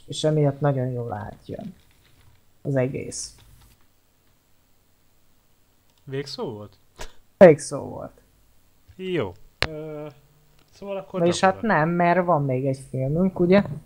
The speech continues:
Speaker 2: Ja, hát a filmre mondtam csak, hogy végszó volt. Ö, igazából tényleg... Nézzétek meg a Drakulát, mert amúgy egy királyfilm.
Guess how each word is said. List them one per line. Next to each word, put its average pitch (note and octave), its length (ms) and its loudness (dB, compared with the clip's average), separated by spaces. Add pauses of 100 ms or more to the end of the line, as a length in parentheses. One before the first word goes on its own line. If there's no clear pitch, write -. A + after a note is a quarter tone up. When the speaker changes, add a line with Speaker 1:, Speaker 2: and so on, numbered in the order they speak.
(100)
Speaker 2:
Ja, D#3 100 -4
hát F#3+ 180 -4
a D3+ 340 -4 (180)
filmre A2+ 340 -10
mondtam G2 340 -14
csak, G#2 200 -16
hogy A2+ 160 -14 (160)
végszó B2 420 -14
volt. E3 400 -6
Ö, C#3+ 380 -6
igazából D3+ 460 -10
tényleg... C3 380 -4 (1040)
Nézzétek E3 360 -4
meg C#3+ 100 -10
a C#3+ 40 -2
Drakulát, C3 380 -6
mert C3 160 -12
amúgy B2+ 160 -10
egy A#2+ 140 -12
királyfilm. G#2 840 -12